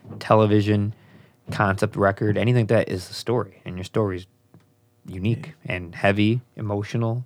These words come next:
Speaker 1: You
Speaker 2: Mm-hmm.
Speaker 1: can connect. It's real. It actually
Speaker 2: Mm-hmm.
Speaker 1: happened. People enjoy things that actually happen 'cause it grounds you as a human. It makes you connect to people, makes you sympathize,
Speaker 2: Mm.
Speaker 1: makes you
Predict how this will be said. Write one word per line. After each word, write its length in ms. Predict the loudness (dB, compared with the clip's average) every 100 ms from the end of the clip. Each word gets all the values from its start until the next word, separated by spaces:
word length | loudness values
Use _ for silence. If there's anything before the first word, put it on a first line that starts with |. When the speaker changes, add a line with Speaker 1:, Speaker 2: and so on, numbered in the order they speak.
| -10
Speaker 1:
You 80 | -8
Speaker 2:
Mm-hmm. 80 | -8
Speaker 1:
can 80 | -8
connect. 500 | -6 0 0 -2 -10 _ _ _ _ -20
It's 240 | -18 -6
real. 360 | -2 0 0 -4 _ -14
It 100 | -4
actually 300 | -4 -2 0
Speaker 2:
Mm-hmm. 60 | 2
Speaker 1:
happened. 440 | 2 2 -2 -2 -8 _ -20 -20 _ _ -8
People 480 | -6 -4 -4 -4 -10 _
enjoy 420 | -8 -4 2 2 2
things 260 | -2 -4
that 140 | -6 -4
actually 380 | -6 -6 -6 -2
happen 340 | -2 -4 -8
'cause 140 | -10
it 160 | -10 -6
grounds 420 | -4 -2 -2 -6
you 140 | -8 -10
as 100 | -12
a 60 |
human. 320 | -10 -10 -10
It 180 | -14 -10
makes 220 | -8 -8
you 80 | -10
connect 400 | -10 -8 -8 -8
to 60 | -16
people, 380 | -14 -14 -14 -10
makes 300 | -10 -8 -6
you 200 | -8 -8
sympathize, 760 | -4 -4 -2 -2 -4 -8 -18 _ _ _ _ _ -12
Speaker 2:
Mm. 140 | -8
Speaker 1:
makes 320 | -6 -4 -4
you 300 | -4 -6 -8